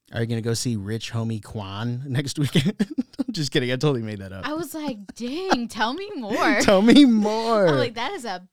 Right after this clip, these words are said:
Speaker 2: badass name." <laughs>
Speaker 1: Rich Homie Quan. Yeah. <laughs> I feel like they're pretty random. Like, not a lot of big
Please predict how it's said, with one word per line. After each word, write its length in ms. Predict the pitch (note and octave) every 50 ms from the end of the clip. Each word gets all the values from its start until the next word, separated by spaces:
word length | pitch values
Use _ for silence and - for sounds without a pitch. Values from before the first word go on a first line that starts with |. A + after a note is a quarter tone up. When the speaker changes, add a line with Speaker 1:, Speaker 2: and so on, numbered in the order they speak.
| _
Speaker 2:
badass 600 | - G3 G3+ G3+ G3 F3+ - G3+ G3+ G3+ G#3 - G3+
name." 640 | G3+ F#3 F#3 G#3+ G#3+ G3 F3+ E3 G3+ D4+ D#4+ D#4 C#4+
<laughs> 40 |
Speaker 1:
Rich 340 | C#3+ C#3 D3 - - - -
Homie 340 | F#3+ F3+ F#3 F#3+ G3+ A3+ -
Quan. 460 | - - D#3 C3+ C3 C#3 D3+ E3+ F3+ - - - - - - - - - - - _ _ _ - - _ _ _ _ _ _ - -
Yeah. 540 | C#3+ C#3+ D3 D3 C#3 C3 C3+ B2+ - - - - - - - - - E3 - -
<laughs> 480 | D#3 - _ - - - - - C3+ -
I 80 | D3
feel 120 | D3+ G#3 A#3+
like 120 | C#4 B3+
they're 140 | - A#3+ G#3+
pretty 260 | - - A3 A3 A3
random. 520 | F#3 C3+ A#2 C3 D#3 F3 D3 B2 A#2 A2+ A#2
Like, 220 | A#2 A#2+ B2+ A#2+
not 180 | C3 C#3+ F3 G3+
a 40 | G#3
lot 120 | A3+ A#3+
of 280 | A3+ E3+ C3+ A#2+ A#2 A2
big 300 | C3+ B2 C3+ C#3 C#3